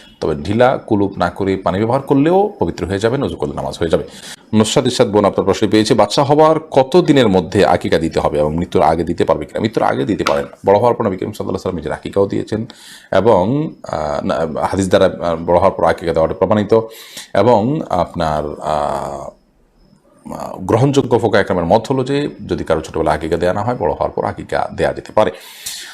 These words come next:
আর, আহ, বিশেষ করে আকিকার ক্ষেত্রে একটা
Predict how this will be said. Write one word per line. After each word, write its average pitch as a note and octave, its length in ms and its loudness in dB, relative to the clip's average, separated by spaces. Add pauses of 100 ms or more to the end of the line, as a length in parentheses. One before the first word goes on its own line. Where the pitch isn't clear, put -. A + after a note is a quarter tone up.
(140)
আর, D2+ 460 2
আহ, D2 260 0 (320)
বিশেষ B2 400 4
করে E2 380 2
আকিকার D3 380 0
ক্ষেত্রে D3+ 260 0
একটা B2 320 2